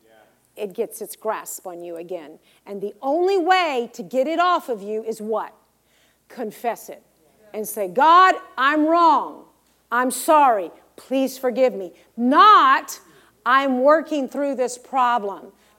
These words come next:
Speaker 2: Not, don't say, "I'm dealing with something. I'm working on it.
Speaker 1: Come on.
Speaker 2: I'm working on this issue." Everybody's got issues. That's justifying yourself that it's okay for you to keep doing it.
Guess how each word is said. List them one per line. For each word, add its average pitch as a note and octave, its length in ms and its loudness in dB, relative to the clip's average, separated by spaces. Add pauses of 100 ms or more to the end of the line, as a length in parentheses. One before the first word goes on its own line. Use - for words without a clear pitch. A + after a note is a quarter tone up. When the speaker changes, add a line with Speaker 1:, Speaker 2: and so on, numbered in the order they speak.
Speaker 2:
Not, C4+ 880 4 (240)
don't D#4 400 0
say, C4+ 640 0 (260)
"I'm C4+ 300 0
dealing D#4 360 0
with C4+ 120 -2
something. C4 680 -6
I'm B3 380 -2
working D4 480 2
on G3+ 240 -8
it. - 380 -18 (240)
Speaker 1:
Come - 1400 -20
on. D3 180 -20 (640)
Speaker 2:
I'm C4+ 380 0
working E4 440 0
on C#4 200 -2
this C4 280 -2
issue." A3+ 560 -6 (1200)
Everybody's D4 560 -4
got A#3+ 180 -8
issues. D4+ 720 -8 (640)
That's E4 300 0
justifying D#4 840 -2
yourself C4+ 460 -4
that C#4+ 120 -2
it's D4 140 -6
okay D#4+ 360 0
for D#4 120 -8
you D4+ 180 -2
to D#4 80 -6
keep A3 280 -6
doing D4+ 240 -2
it. G#3+ 160 -6